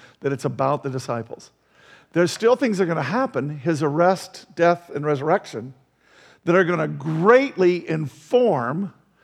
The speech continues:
everything that came before, right? What happens next is gonna greatly change him, but everything that had to do with the disciples and him teaching the disciples directly and all that, that is done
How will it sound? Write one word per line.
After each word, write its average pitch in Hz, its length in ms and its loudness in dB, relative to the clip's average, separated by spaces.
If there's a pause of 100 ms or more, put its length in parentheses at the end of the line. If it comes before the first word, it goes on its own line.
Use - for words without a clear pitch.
(220)
everything 214 460 4
that 196 80 -2
came 196 260 0
before, 185 480 2 (160)
right? 160 340 2 (640)
What 170 160 4
happens 208 420 2
next 226 240 2
is 202 80 -6
gonna 175 160 -2
greatly 175 300 2
change 226 340 0
him, 151 140 -2
but 143 160 0
everything 262 420 2
that 214 140 -2
had 190 220 0
to 180 60 -2
do 180 160 -2
with 185 140 0
the 160 80 -2
disciples 196 760 -2 (200)
and 143 140 -4
him 147 160 -2
teaching 233 440 -4
the 208 80 -2
disciples 196 600 -2
directly 170 500 2
and 175 120 0
all 185 160 -2
that, 220 360 -2 (600)
that 185 140 0
is 180 100 2
done 170 720 0